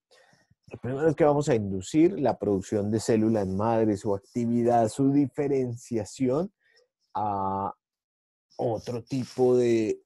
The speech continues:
de células, a, a una función específica que necesitamos en nuestro organismo. Y también evita la muerte prematura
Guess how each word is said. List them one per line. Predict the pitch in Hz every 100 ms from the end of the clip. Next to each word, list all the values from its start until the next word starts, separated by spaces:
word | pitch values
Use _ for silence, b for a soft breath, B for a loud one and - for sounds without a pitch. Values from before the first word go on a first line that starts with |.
| _
de | 120 110
células, | 113 - 143 143 147 139 127 117 -
a, | 110 107 101 98 - _ _ _ _ _ _ _ _ _ _ _ _ _ -
a | 120
una | 117 143
función | 139 139 - 147 156
específica | 156 - - - 123 117 151 - 202 - b b b _
que | - 110
necesitamos | 101 98 - 110 - 104 127 120 127
en | 104
nuestro | 92 - 95
organismo. | 95 104 107 90 92 _ _ _ _ _ _ b b b b b b _ _
Y | - 196
también | - 208 185 165 139 120 123 185 190 B _ -
evita | 120 110 98 - 110
la | 110
muerte | 98 87 90 95 98 92 - 104
prematura | - 101 87 82 - 90 87 117